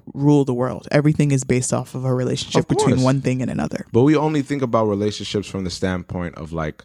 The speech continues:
Speaker 2: familial or romantic.
Speaker 1: Not I, but
Speaker 2: Yeah,
Speaker 1: okay.
Speaker 2: but I'm saying the majority of
Speaker 1: Okay.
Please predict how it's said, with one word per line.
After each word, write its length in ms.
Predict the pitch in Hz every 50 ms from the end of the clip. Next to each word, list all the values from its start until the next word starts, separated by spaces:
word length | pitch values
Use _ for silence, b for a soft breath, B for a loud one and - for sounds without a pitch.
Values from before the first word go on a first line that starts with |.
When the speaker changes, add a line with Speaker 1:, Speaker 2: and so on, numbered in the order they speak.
| _ _ _ _
Speaker 2:
familial 880 | _ - - - 90 90 92 95 95 98 95 95 92 92 90 87 - _ _ _ _ _ _ _
or 120 | - 90 87
romantic. 640 | 85 80 78 76 73 71 67 - - - _ - - _ _ _ _ _ _ _ _ _ _ _ _ _ _ _ -
Speaker 1:
Not 180 | 175 196 208 202
I, 240 | 185 147 139 139 - _ _ _ _ -
but 220 | 156 147 139 - - -
Speaker 2:
Yeah, 160 | - 135 156 139
Speaker 1:
okay. 80 | 98
Speaker 2:
but 100 | 101 110
I'm 120 | 113 113 110
saying 180 | - 135 117 101
the 60 | 95
majority 540 | 92 92 85 82 95 98 98 95 92 90 87
of 180 | 87 165 -
Speaker 1:
Okay. 80 | -